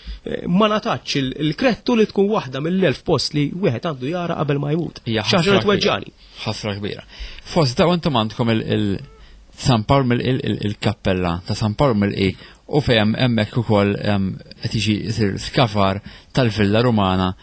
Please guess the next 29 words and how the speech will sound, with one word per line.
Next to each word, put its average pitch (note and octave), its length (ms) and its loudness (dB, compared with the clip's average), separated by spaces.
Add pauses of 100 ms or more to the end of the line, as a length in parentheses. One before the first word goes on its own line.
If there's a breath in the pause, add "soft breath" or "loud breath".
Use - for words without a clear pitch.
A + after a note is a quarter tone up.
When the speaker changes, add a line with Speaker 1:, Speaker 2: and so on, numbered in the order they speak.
(320 loud breath)
Speaker 2:
li G#2 240 0
kif - 280 -4
jingħad G#2+ 480 0
fil-Latti G#2 720 -2
tal-Apostli G#2 640 0 (640 loud breath)
San B2 340 0
Publiu G2+ 400 4
laqa G2 300 0 (100)
lil G2+ 160 2
San F#2+ 240 -2
Pawl. E2+ 320 -2 (540 loud breath)
Ehm, A2 340 2
xi - 180 2
ħaġa A#2 520 2 (100)
fuq - 320 -12
din G#2+ 260 -2
il-kappella, G2+ 640 -4
konna A2 180 0
ġa C#3 140 2
intervistana G#2 460 -2
fuq - 340 -4
il-parti A#2 400 2
storika A2+ 560 2 (240 loud breath)
il-Mario A2+ 480 2
Colaier-, A2 400 0
Colaiero G#2 320 2
minn G#2 160 0
Heritage G#2 420 -2
Malta. F2+ 300 -2